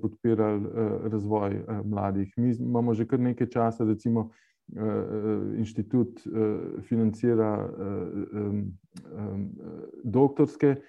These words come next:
študentke oziroma študente, katerim so mentorji mlajši raziskovalci, ne, s tem bomo nadaljevali, ne, in na ta način v bistvu, eh, omogočamo mladim, ne, te,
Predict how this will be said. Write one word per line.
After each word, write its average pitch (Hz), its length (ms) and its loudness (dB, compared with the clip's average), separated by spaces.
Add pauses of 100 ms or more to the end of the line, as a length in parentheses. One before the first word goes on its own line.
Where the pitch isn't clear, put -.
(180)
študentke 127 540 2
oziroma 120 320 4
študente, 117 600 2
katerim 120 420 2
so 117 120 0
mentorji 117 500 4
mlajši 123 440 2
raziskovalci, 113 800 2
ne, 104 120 2
s 101 80 -8
tem 117 180 4
bomo 110 220 4
nadaljevali, 107 720 2
ne, 107 140 0
in 107 80 0
na 107 80 0
ta 110 200 0
način 110 340 0
v 101 40 0
bistvu, 110 440 0
eh, - 480 -14
omogočamo 113 840 6
mladim, 113 540 4
ne, 113 220 2
te, 113 320 4